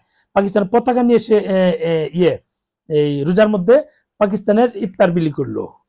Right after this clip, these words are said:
তার মানে জীবন যৌবন সবই দিয়ে দিল। এ, তাকে নিয়ে স্ক্যান্ডালও তৈরি হয়েছে। এই, সে কারণে কিন্তু পাকিস্তানের হাই কমিশন already,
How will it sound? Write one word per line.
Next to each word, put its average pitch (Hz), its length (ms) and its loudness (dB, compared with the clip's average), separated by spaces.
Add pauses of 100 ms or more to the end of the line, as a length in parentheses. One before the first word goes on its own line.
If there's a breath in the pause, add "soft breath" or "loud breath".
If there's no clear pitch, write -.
তার 185 100 0
মানে 196 120 0
জীবন 226 300 0
যৌবন 226 220 0
সবই 208 220 -2
দিয়ে 175 160 0
দিল। - 220 -10 (460)
এ, 175 60 -4
তাকে 220 280 2
নিয়ে 226 140 4
স্ক্যান্ডালও 220 420 2
তৈরি 180 280 2
হয়েছে। 131 260 -4
এই, 151 560 -6 (280)
সে - 160 -2
কারণে 240 220 2
কিন্তু 208 160 -2
পাকিস্তানের 220 360 0
হাই 185 100 2
কমিশন 202 260 -2
already, 196 360 0